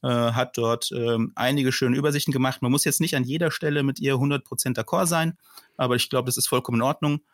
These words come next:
äh, dass sich grad bei so einem Thema auch, ähm, etwas, sagen wir mal, unterschiedliche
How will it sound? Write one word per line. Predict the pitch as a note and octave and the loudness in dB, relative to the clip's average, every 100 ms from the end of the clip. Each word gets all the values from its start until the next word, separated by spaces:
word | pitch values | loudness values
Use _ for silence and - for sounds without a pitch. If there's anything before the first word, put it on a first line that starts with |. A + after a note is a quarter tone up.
| _ - | _ -6
äh, | B2+ | -4
dass | B2 B2+ | 0 0
sich | - | 0
grad | B2+ A#2+ | -4 0
bei | A#2 | 0
so | B2 | 2
einem | C#3 C3 | 2 0
Thema | C3+ B2+ B2 | 0 0 2
auch, | A#2 A2+ - | 0 -2 -6
ähm, | A2+ A#2 - | -6 -6 -6
etwas, | B2 - A2 - - - - | -10 -4 -4 -4 -8 -20 -10
sagen | - A2+ | -2 2
wir | G#2 | 2
mal, | |
unterschiedliche | C#3 C#3+ - B2+ - A#2+ A#2 | 0 -2 -2 -4 -2 0 -2